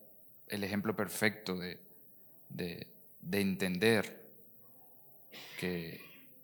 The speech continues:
el que se sienta como rey es rey y señor. Y, y voluntariamente, activamente, se somete a,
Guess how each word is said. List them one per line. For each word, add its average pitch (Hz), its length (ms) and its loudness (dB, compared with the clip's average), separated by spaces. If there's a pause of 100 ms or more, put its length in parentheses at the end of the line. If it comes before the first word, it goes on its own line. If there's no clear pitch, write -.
(560)
el 95 160 -2
que 92 100 0
se 92 120 6
sienta 98 360 8
como 95 200 4
rey 95 260 6
es 90 180 -2
rey 90 300 -2
y 87 100 -4
señor. 87 400 -6 (1080)
Y, 87 320 -6
y 98 60 0
voluntariamente, 95 880 4
activamente, 104 720 6 (560)
se - 160 -2
somete 92 400 2
a, 90 260 -2